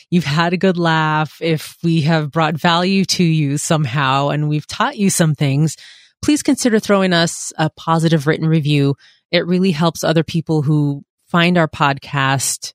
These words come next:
make that decision to subscribe and listen in, 'cause word of mouth is a really powerful marketing tool. I mean, we can talk about ourselves, but if a third party says,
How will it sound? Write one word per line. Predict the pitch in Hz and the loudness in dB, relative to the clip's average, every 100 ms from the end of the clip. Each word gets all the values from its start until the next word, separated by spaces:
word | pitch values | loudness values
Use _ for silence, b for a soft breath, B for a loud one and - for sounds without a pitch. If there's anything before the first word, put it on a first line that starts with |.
| _ - | _ -6
make | 180 170 | -4 -2
that | 175 - | -2 -2
decision | 151 160 139 151 151 | 0 0 2 2 0
to | 143 - 151 139 | 0 0 2 0
subscribe | - 147 - - 147 143 139 135 | -4 -6 -6 -2 0 0 0 -2
and | 139 143 | -2 -2
listen | - 160 | -2 0
in, | 147 143 139 | 0 0 0
'cause | 175 | 2
word | 208 214 | 2 2
of | |
mouth | 196 170 | 0 0
is | 160 | -2
a | 170 | -2
really | 165 160 | 0 0
powerful | - 156 139 151 | 0 0 0 0
marketing | 135 139 147 | 0 -2 -2
tool. | 147 160 | 0 2
I | |
mean, | 151 147 | 4 2
we | 208 | 2
can | 214 | 2
talk | 185 180 | 0 2
about | 151 139 | 2 0
ourselves, | - 165 160 160 - B B | 2 2 2 0 -6 B B
but | 151 156 156 | 0 0 2
if | 165 151 156 | -2 -2 -2
a | |
third | - 220 | 0 0
party | - 190 160 156 | 2 2 2 0
says, | - 165 147 135 | 0 0 2 0